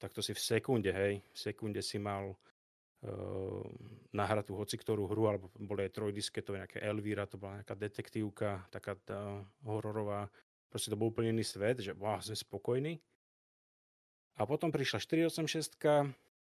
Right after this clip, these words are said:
to tiež niekde zo-, zohnal brat la-, ehm, také lacnejšie. To bola veľmi zaujímavá štyri osem šestka, lebo keď som chcel, aby mi to B T C mechanika, čo bol najhoršia kvalita C D čok a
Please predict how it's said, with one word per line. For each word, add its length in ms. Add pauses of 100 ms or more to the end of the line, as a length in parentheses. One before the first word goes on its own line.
(340)
to 80
tiež 240
niekde 160
zo-, 320
zohnal 400
brat 220
la-, 200
ehm, 600
také 220
lacnejšie. 680 (540)
To 80
bola 220
veľmi 240
zaujímavá 400
štyri 240
osem 240
šestka, 400
lebo 160
keď 260
som 60
chcel, 240
aby 80
mi 160
to 80
B 180
T 160
C 220
mechanika, 560
čo 160
bol 100
najhoršia 400
kvalita 460
C 160
D 80
čok 240
a 60